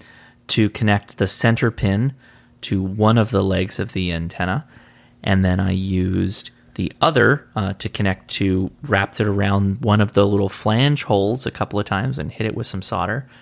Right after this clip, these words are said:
That was it. That was pretty much it. And then I took the whole P V C pipe assembly and kinda shoved it all together. I didn't even use <laughs> cement or anything like that. I used an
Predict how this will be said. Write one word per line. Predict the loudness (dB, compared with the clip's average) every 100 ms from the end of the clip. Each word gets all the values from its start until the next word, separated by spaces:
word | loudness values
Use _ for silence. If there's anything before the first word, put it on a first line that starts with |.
| -20 -20 _ _ 0
That | 2
was | 2 2
it. | 2 0 -2
That | -2
was | 0
pretty | 0 2
much | 2 2
it. | 2 2
And | 0
then |
I | 0
took | -2 -4
the | 0
whole | 2 2 -2 -16 -20 -4
P | -2
V | -2
C | -4
pipe | 0 0 0 -2
assembly | -2 0 0 -2
and | -2
kinda | -2 -2
shoved | -2 -4 -2
it | 0
all | 0
together. | 0 -2 0 0 -2 -10 -20 _ _
I | 0
didn't | 2 4
even | 2 2
use | 0 -2
<laughs> |
cement | -2 -4 0 0 0 -2
or | -2
anything | -2 -2 -2
like | 0 0
that. | 2 0 -2 -14 -20 -8 -2
I |
used | 2 2 2
an | -2